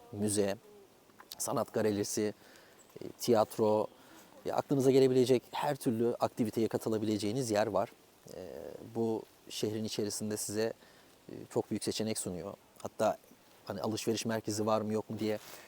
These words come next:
merak ediyorsanız, e, evet en büyük alışveriş merkezlerinden bir tanesi de aslında tam tren istasyonunun yanında, e, Hoog Catharina diye geçen, e, bayağı büyük yüz elli iki yüz tane mağazanın olduğu,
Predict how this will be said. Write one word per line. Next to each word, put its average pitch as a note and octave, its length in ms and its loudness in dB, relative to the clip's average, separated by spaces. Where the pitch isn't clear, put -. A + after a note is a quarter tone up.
merak A2+ 280 2
ediyorsanız, B2+ 640 0
e, F#2+ 100 -4
evet A2+ 320 2
en B2 140 2
büyük A2+ 200 2
alışveriş A2 360 -2
merkezlerinden G#2 580 -4
bir A2+ 40 -6
tanesi G#2 360 -6
de D3 60 2
aslında A#2 260 -4
tam A2 180 -2
tren A2+ 200 -8
istasyonunun G2+ 500 -6
yanında, G#2 400 -2
e, F#2+ 260 -4
Hoog A2+ 220 4
Catharina G#2+ 420 0
diye F#2+ 140 -2
geçen, A#2 340 -2
e, - 40 -8
bayağı G#2+ 300 4
büyük G2+ 200 -2
yüz G#2+ 120 0
elli G#2 160 2
iki - 140 -2
yüz - 80 -2
tane G2+ 180 0
mağazanın G2+ 440 -2
olduğu, G2 380 0